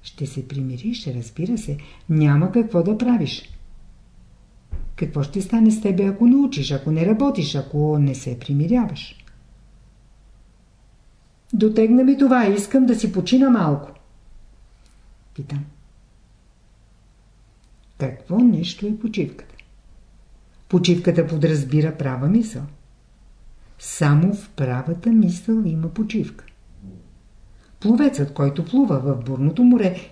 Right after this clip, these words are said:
иска да се добере до една скала, да се облегне на нея и там да си почине.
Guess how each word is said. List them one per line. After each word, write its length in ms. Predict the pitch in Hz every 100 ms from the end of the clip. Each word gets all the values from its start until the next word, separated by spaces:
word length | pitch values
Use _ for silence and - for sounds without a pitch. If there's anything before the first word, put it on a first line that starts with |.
| -
иска 360 | 156 - -
да 140 | 233 262
се 140 | 262
добере 420 | 196 170 165 160
до 120 | 151 160
една 260 | 147 160
скала, 400 | - - 262 262
да 140 | 135 117
се 160 | 139
облегне 480 | 123 120 127 151 254
на 140 | 247
нея 460 | 185 151 147 165 - - _ -
и 220 | 147 196
там 220 | 135 135
да 120 | 139 147
си 160 | 175
почине. 500 | 226 214 - 208 -